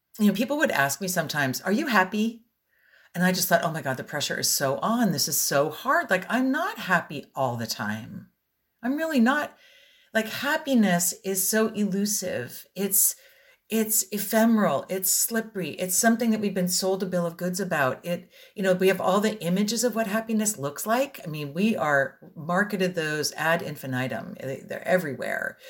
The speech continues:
This is what happiness looks like. This is what happiness should feel like. And, and the truth is, happiness tends to be tied to external conditions,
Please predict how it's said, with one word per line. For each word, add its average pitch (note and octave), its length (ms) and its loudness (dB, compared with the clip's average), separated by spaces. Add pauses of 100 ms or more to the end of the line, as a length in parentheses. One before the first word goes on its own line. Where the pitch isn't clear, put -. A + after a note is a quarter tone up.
(140)
This G#3+ 260 6
is A#3 120 0
what E3+ 120 2
happiness F3+ 460 -2
looks D#3 160 -10
like. - 200 -8 (280)
This G3 160 0
is G#3+ 100 -2
what F#3+ 120 2
happiness F3 400 0
should F#3+ 200 -4
feel A#3+ 360 -2
like. B2+ 260 -2 (220)
And, G#3 260 2
and G#3 160 2
the F#3+ 60 -2
truth B3+ 280 -6
is, F3 320 -2 (1080)
happiness A3 420 4
tends G#3 360 2
to A3 100 -4
be A3 100 0
tied F#3 320 0
to F3+ 120 -4
external F3 800 0
conditions, G3+ 1000 -2